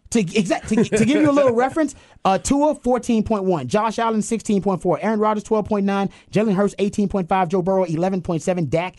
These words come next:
Speaker 1: nine point four. Tom Brady, eight point one. Nobody is working the short game as well as Patrick Mahomes. He proved when he first got into the league, he's the best deep ball quarterback in the league. And now he's proven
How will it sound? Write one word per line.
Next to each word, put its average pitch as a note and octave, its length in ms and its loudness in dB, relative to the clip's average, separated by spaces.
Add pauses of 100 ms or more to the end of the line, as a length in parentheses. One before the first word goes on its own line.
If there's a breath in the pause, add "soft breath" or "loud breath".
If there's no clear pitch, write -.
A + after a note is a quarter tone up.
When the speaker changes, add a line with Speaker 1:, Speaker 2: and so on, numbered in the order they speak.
(140)
Speaker 1:
nine F3 320 -4
point F#3 300 -4
four. F#3 180 0 (140)
Tom G3 180 0
Brady, F3 240 -2
eight E3+ 160 -2
point E3 200 -4
one. D3+ 180 -4 (160 soft breath)
Nobody F#3 840 0 (760)
is F#3 180 2
working A3 580 2
the E3 120 0
short G#3 400 0
game D3+ 400 -2 (240)
as E3+ 180 2
well F3 160 0
as F3 80 -2
Patrick D#3+ 240 -2
Mahomes. D#3+ 200 -4 (120 loud breath)
He - 180 4
proved G4 460 4
when D#4 100 2
he C4 40 2
first D4+ 180 0
got D4 100 2
into C4+ 120 0
the C#4 60 2
league, F4+ 260 2
he's D#4 160 2
the C4+ 120 2
best F#3 520 -2
deep D4 240 2
ball A#3 240 4
quarterback A#3 460 0
in B3 100 4
the A3+ 100 4
league. B3+ 400 0 (140 loud breath)
And A3+ 140 -2
now D4 100 2
he's D#4+ 140 -2
proven D4+ 360 0